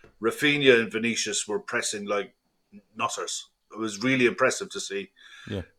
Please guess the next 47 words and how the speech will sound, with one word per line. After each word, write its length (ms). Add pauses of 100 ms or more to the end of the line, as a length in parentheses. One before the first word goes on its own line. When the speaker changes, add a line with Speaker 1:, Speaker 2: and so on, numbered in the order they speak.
Speaker 1:
Plus 220
the 80
fact 240
that 80
Fabinho 600
won't 160
Speaker 2:
Sorry, 220
I 120
said 200
Speaker 1:
stay. 60
Speaker 2:
Le-, 240
I 80
said 180
Leicester 300
away. 100
It's 120
Villa 240
away 260
we 120
have. 260
Sorry, 260
I 40
said 200
Leicester 260
away 140
earlier. 240 (420)
And 120
before 240
Speaker 1:
But, 120
Speaker 2:
people 200
Speaker 1:
you 60
know, 80
Speaker 2:
rip 220
me 60
Speaker 1:
and 100
Speaker 2:
head 80
Speaker 1:
that's 220
Speaker 2:
off. 60
Speaker 1:
gonna 160
be 180
interesting 460
as 120
well, 160
because 840
new 200
manager 440
will, 280